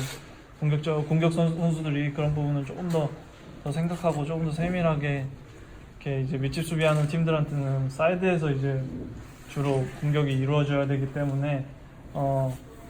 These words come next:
그런 거를 조금 더 많이 연결해주고 좀 풀어주려고 하-, 하는 상황이고요. 뭐 어디까지 제가 사이드에 섰을 때는 또 그런 부분을 제가 해야 되는 부분이기 때문에 뭐 잘 생각도 많이 하고 선수들하고 얘기를 많이 해서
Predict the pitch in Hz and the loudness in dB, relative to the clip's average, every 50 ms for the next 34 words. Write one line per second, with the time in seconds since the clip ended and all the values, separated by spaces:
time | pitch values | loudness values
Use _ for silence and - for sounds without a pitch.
0 | - - - - - - - - - - - - - 151 143 143 143 139 135 135 | -18 -18 -18 -18 -18 -18 -18 -18 -18 -18 -18 -8 -4 -2 0 0 2 0 0 0
1 | 135 143 147 147 147 143 139 135 135 135 135 139 135 131 127 131 139 139 143 143 | -2 -2 -2 -2 -2 -2 0 2 2 2 4 2 0 0 0 0 0 0 0 0
2 | 151 165 165 160 165 147 147 143 139 - 156 147 143 - 180 190 190 175 165 160 | 0 0 0 0 0 -2 -2 -4 -4 -4 -4 -4 -4 -4 -4 -4 -2 -2 -2 -2
3 | 156 151 147 147 156 160 160 160 170 170 - 170 175 180 180 180 180 185 180 175 | 0 0 0 0 -2 -2 -2 -4 -6 -6 -4 0 2 2 2 2 2 2 2 2
4 | 165 165 175 185 190 190 170 147 135 135 139 156 170 - - - - 165 170 175 | 2 2 0 0 2 0 0 0 -2 -2 -4 -6 -6 -8 -10 -8 -4 0 2 4
5 | 165 151 - - - - - - - 151 151 156 - 165 160 156 147 156 143 139 | 4 2 2 -2 -6 -12 -16 -8 -4 -4 -2 0 2 2 2 2 2 0 0 0
6 | 135 165 175 180 170 170 156 160 180 175 190 175 - 165 151 143 143 143 147 147 | 2 2 2 2 2 2 0 0 -2 -2 -4 -4 -2 0 0 0 -2 -2 -2 -2
7 | 139 135 - 151 151 147 139 139 139 143 143 135 131 139 135 135 139 160 170 175 | -2 0 2 2 2 2 2 0 0 0 0 0 0 0 2 2 2 4 2 2
8 | 165 160 156 151 147 147 135 139 147 147 143 143 - 147 135 135 139 143 143 143 | 2 2 0 0 -2 -2 -2 0 0 0 -2 -2 -4 -4 -4 -4 -4 -4 -6 -8
9 | - - - - - - - - - - - 135 131 135 135 - - - - - | -14 -16 -18 -20 -20 -20 -18 -18 -14 -8 -6 -4 -4 -4 -6 -10 -16 -18 -18 -18
10 | - - - - - - - - - - - - - - - - - - - - | -18 -16 -14 -14 -14 -12 -10 -10 -10 -12 -12 -14 -16 -20 -20 -20 -20 -20 -18 -16
11 | - - 143 139 139 135 131 127 - - - - - - - - - - - 160 | -6 -2 0 0 2 2 0 -2 -4 -10 -14 -16 -16 -18 -18 -20 -14 -4 -2 0
12 | 170 165 160 - - 147 127 131 135 143 151 165 156 147 147 143 160 170 165 175 | 0 0 0 -2 0 0 0 2 2 2 0 0 -2 -2 -2 -2 -2 -2 -2 -2
13 | 160 151 147 135 135 127 127 139 143 135 131 131 131 139 147 165 170 160 | -2 -2 -2 0 0 -2 -2 -2 -2 -2 -2 -2 -2 -2 -2 -2 -2 -2